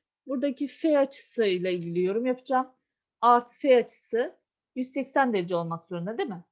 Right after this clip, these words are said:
E, az önce yazdığım eşitliğe baktım. Alfa, teta. Burada kim eksik?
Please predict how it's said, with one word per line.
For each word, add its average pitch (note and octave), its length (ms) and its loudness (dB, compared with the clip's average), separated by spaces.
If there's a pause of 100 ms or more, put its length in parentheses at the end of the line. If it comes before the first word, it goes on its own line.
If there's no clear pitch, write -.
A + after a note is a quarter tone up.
(500)
E, - 120 -12
az D#4+ 200 -2
önce E4+ 220 -2
yazdığım D#4+ 360 0
eşitliğe D#4 420 -4
baktım. C#4+ 480 -2 (120)
Alfa, B3+ 720 -2 (340)
teta. C4 540 -2 (400)
Burada D#4+ 280 -2
kim F#4+ 220 -4
eksik? B3+ 480 -6